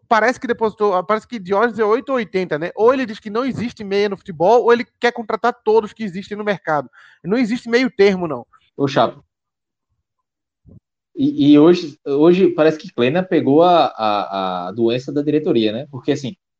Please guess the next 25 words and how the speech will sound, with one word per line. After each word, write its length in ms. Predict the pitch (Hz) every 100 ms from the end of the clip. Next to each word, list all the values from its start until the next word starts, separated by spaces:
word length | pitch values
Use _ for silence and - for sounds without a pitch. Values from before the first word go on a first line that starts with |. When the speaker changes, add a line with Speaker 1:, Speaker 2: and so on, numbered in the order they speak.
| _
Speaker 2:
o 140 | 131
time 260 | 127 147 147 _ _ _ _ _ _ _ _ _ _ _ _ _ - _ _ _ _ _ _ _ -
Speaker 1:
Tá, 200 | 175 190
tá 180 | 196 202
mutado, 360 | 233 - 190
Speaker 2:
Renato, 200 | 180 120
tá 60 | 143
no 80 | 127
mudo 180 | 104
aí. 160 | 98 92
Speaker 1:
Tá 220 | - 156
no 120 | 185
mudo 260 | 190 175 160
o 20 |
teu, 200 | 151 147
Renato. 320 | 139 139 123 -
Speaker 2:
Não. 320 | 220 175 - _ _ _ _ _ - _ _
Não, 140 | 185 196
Renato, 260 | 160 156
mas 140 | 175 180
eu, 60 |
eu 80 | 185
vou 100 | 190
falar 240 | 185 170
um, 80 | 180